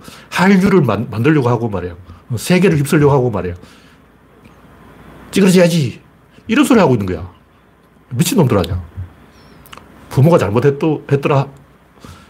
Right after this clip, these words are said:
했다고 하더라도 자식은 잘해야 돼요. 그리고 부모가 자식 앞길 막으면 안 돼. 하여튼 이 씁쓸한 게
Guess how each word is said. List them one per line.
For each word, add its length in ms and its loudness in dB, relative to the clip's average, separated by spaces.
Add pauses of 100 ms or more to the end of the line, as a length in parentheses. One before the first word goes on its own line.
(220)
했다고 300 0
하더라도 400 0
자식은 320 -2
잘해야 260 -2
돼요. 360 -10
그리고 260 -4
부모가 280 0
자식 280 -4 (180)
앞길 220 -2
막으면 280 0
안 60 -8
돼. 300 0 (2500)
하여튼 340 -4
이 200 -2 (460)
씁쓸한 420 -2
게 220 -2